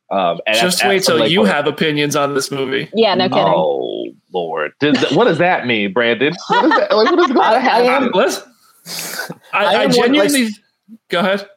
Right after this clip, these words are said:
Speaker 4: No, I was just gonna say, statistically speaking, I feel like A-, Aaron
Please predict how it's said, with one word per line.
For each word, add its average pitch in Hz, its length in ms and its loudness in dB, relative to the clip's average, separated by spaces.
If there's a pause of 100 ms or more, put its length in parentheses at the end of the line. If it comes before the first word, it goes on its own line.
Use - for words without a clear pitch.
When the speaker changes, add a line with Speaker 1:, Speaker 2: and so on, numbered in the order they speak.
Speaker 4:
No, 165 120 2
I 156 100 4
was 170 100 2
just 196 160 0
gonna 214 120 2
say, 190 180 2
statistically 190 640 0
speaking, 151 400 0
I 131 120 2
feel 147 240 2
like 135 300 2 (260)
A-, 143 260 4
Aaron 180 420 2